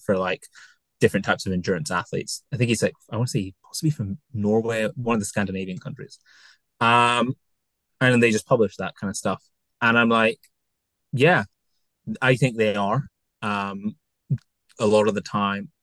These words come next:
ahead, because going back to what we kind of already touched on before, you know, these people are doing this stuff for a long time, and there's a certain amount of knowledge that gets passed down. If you, especially if you do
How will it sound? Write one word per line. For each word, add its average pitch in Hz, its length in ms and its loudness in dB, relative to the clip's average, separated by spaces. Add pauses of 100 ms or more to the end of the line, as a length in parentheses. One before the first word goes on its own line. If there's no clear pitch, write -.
(180)
ahead, 101 520 -4 (880)
because 104 680 0 (320)
going 107 260 2
back 104 220 -2
to - 80 -12
what 95 300 -4
we 101 140 -6
kind 98 220 -8
of 90 80 -10
already 95 220 -6
touched - 340 -10
on 98 160 -4
before, 107 580 0 (1900)
you 120 80 -4
know, 113 200 -4 (100)
these 139 180 4
people 151 160 6
are 113 80 6
doing 104 360 2
this 101 140 -8
stuff - 180 -6
for - 80 -2
a 101 40 2
long 101 220 0
time, 117 460 -4 (100)
and 104 160 0
there's 98 120 -2
a 95 40 -12
certain - 280 -2
amount 107 200 -2
of 101 80 -8
knowledge 104 440 -2
that - 120 -12
gets - 260 -8
passed - 440 -2
down. 107 440 0
If 139 140 -6
you, 120 60 0
especially 156 280 6
if 156 80 4
you 147 60 8
do 120 160 2